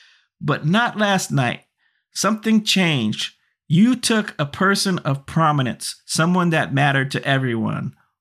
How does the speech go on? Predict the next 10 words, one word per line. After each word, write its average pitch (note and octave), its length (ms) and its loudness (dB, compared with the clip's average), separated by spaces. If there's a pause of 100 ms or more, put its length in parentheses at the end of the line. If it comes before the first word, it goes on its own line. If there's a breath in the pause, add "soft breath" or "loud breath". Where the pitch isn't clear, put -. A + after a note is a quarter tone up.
Why? B2+ 580 -2 (840)
And B2 240 -2
Frank B2 280 -2
says, A2 320 -4
"Well, A2 140 0
that's C3+ 280 -2
the C#3 180 0
interesting D#3 400 -2
question, D3 580 -2
Jason. D3 680 0